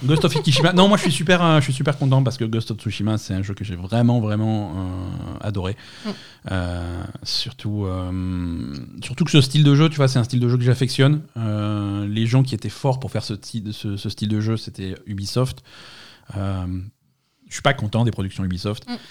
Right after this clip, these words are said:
Speaker 1: Euh, je crois que je l'avais déjà décrit comme ça. Pour moi, Ghost of Tsushima, c'est le meilleur Assassin's Creed de ces dernières années.
Speaker 2: C'est ça.
Speaker 1: Et, et c'est, je suis content d'avoir un, alors pas une suite, hein. J'espère qu'un jour on aura un Ghost of Tsushima deux, un vrai truc, euh,
Speaker 2: Ouais, ouais.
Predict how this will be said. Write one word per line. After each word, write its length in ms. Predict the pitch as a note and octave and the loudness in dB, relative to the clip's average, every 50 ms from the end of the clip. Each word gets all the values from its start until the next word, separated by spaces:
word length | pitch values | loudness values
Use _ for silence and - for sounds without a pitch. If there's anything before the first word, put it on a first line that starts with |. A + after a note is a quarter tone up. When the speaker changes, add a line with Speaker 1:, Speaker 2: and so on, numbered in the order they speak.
| - - - - _ _ - - | -20 -20 -20 -20 _ _ -10 -6
Speaker 1:
Euh, 600 | G#2 G#2 G2+ G2+ G2+ G2+ G2+ G2+ G2+ G2+ G2+ G2+ | -4 -4 -2 -2 -2 -2 -4 -4 -4 -6 -6 -6
je 40 | - | -6
crois 100 | - A#2+ | -6 -4
que 40 | - | -2
je 40 | A2 | -2
l'avais 140 | G#2+ A2 A#2 | 0 0 2
déjà 200 | B2 A#2+ A#2+ A#2+ | 2 4 4 4
décrit 280 | A#2 A#2 - - B2 | 2 2 0 -2 -2
comme 160 | - G#2+ G#2+ - | 0 0 0 2
ça. 160 | - C3 C3 | 4 4 4
Pour 120 | B2+ G#2 | 4 4
moi, 120 | G#2+ A#2+ B2 | 2 2 2
Ghost 220 | A#2 G#2+ - - | 2 0 0 -2
of 140 | A2 - - - - - - - - | -8 -8 -8 -10 -12 -12 -12 -10 -6
Tsushima, 400 | - A#2+ G2 - G#2+ A2+ A#2 A2 | -4 -4 -2 0 0 0 2 0
c'est 160 | - - A2 | 0 0 -2
le 140 | G2+ G2+ G2 | 0 2 2
meilleur 240 | G#2 G#2+ G#2+ G#2+ G#2+ | 2 2 2 2 0
Assassin's 360 | G2 - - - G#2 F#2+ - | 0 -2 -4 -4 -4 -6 -6
Creed 180 | - - G#2 | -6 -8 -8
de 80 | G2+ G2 | -6 -8
ces 140 | - - G#2 | -8 -6 -6
dernières 280 | F#2+ F2+ F#2 F#2 F#2 F#2 | -4 -4 -4 -2 -2 -2
années. 240 | F#2 F#2 G2+ B2 C3 - - _ - | -2 -2 -2 -2 -4 -8 -16 _ -18
Speaker 2:
C'est 60 | - G#3 | -16 -14
ça. 220 | - - F3+ - - | -10 -10 -8 -6 -4
Speaker 1:
Et, 440 | G2 F#2+ F#2+ F#2 F#2 F#2 F#2 F2+ F2+ F2+ F2+ F#2 F2+ F2 - - C#2 C#2+ F2+ | -4 -4 -4 -4 -4 -4 -6 -6 -6 -6 -6 -6 -6 -8 -8 -10 -12 -14 -12
et 120 | G2 F#2 F#2+ | -12 -12 -12
c'est, 560 | - - - - - - F#2+ F#2 F2+ F2+ F2+ | -12 -14 -16 -14 -12 -10 -8 -8 -8 -8 -10
je 60 | F#2 | -10
suis 120 | - - - | -12 -12 -10
content 220 | - G2 - G2 | -10 -6 -6 -4
d'avoir 300 | G2 F#2 F#2 F2+ F2+ F2 | -6 -4 -6 -8 -10 -12
un, 100 | E2 E2 E2 - - - - - _ _ _ _ - | -12 -12 -14 -14 -16 -16 -18 -20 _ _ _ _ -10
alors 160 | - - - | -10 -8 -6
pas 100 | - F#2+ | -4 -4
une 100 | G2 G2 | -2 -2
suite, 300 | - - E3+ E3+ D3+ C3 | -2 0 0 0 4 4
hein. 160 | B2+ C3+ C3+ | 6 6 6
J'espère 320 | B2+ G#2+ - - C3+ B2+ B2+ | 6 4 4 4 4 4 4
qu'un 120 | A#2 A#2 | 4 4
jour 160 | G#2 C3 B2+ A#2 | 6 6 6 6
on 60 | G#2+ | 4
aura 160 | G#2 G#2+ A2 | 2 2 0
un 60 | A2 | 0
Ghost 220 | G#2+ G#2 F#2+ - G#2+ | 0 -2 -4 -4 -6
of 80 | G2 | -8
Tsushima 400 | - - G#2 - - G2 G2 G2 | -8 -8 -8 -4 -4 -2 -2 -2
deux, 200 | F#2+ G2 G#2+ A2 | -2 -2 0 0
un 120 | G#2+ G2 F2+ | 0 -2 -2
vrai 180 | F#2 F#2 F#2+ | -4 -4 -6
truc, 300 | - - G#2+ G2 - - | -6 -6 -8 -8 -8 -8
euh, 100 | F#2 F2+ | -6 -4
Speaker 2:
Ouais, 240 | - G#3 G#3+ A#3+ B3 | -4 -2 -2 -2 -2
ouais. 220 | - A#3+ G#3 F3 | -4 -4 -4 -4